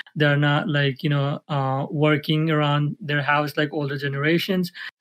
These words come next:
They're basically, like, binge watching this, uh, stupid YouTube videos or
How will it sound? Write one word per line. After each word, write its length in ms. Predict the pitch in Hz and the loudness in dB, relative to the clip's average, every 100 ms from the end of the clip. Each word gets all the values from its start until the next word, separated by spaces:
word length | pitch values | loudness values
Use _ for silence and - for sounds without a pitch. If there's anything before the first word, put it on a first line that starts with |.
| - | 0
They're 160 | 185 175 | 2 2
basically, 500 | 151 190 202 220 226 | 4 4 4 4 6
like, 240 | 185 147 | 4 4
binge 280 | 165 165 160 | 2 2 2
watching 460 | 151 151 147 165 | 2 2 2 -2
this, 260 | 147 147 - - | 0 -2 -4 -2
uh, 220 | 147 135 | -2 -2
stupid 460 | - 202 185 190 | -4 -2 0 0
YouTube 380 | 165 165 - 151 | 2 2 2 -2
videos 520 | 160 160 160 160 156 - | 0 2 4 4 2 -2
or 400 | 147 143 139 | -2 0 -2